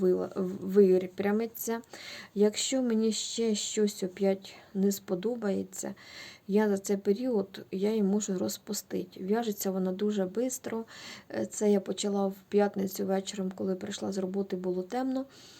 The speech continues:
І майже, ну, я не знаю, чотири години світла не було, то я оце сиділа і от гралася з нею. Е, то дов'язувала я вчора.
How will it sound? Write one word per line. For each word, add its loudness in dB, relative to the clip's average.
І 0
майже, 2
ну, 4
я 2
не 0
знаю, -2
чотири 2
години 4
світла -2
не 2
було, 0
то -4
я 2
оце 0
сиділа -2
і 0
от -6
гралася -4
з -10
нею. -4
Е, -4
то 2
дов'язувала 2
я 4
вчора. -2